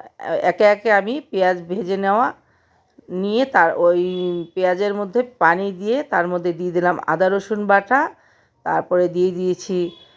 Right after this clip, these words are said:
কাজু বাদাম বাটা, পোস্ত দানা বাটা,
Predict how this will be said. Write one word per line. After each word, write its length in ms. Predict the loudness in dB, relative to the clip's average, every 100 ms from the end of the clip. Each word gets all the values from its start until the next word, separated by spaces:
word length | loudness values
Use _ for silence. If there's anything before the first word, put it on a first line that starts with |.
| -20 _ -4
কাজু 300 | -2 -2 2
বাদাম 380 | 2 2 0
বাটা, 320 | 0 0 2 -2
পোস্ত 400 | -2 -6 -6 -4
দানা 360 | -2 0 0
বাটা, 420 | 0 0 0 -2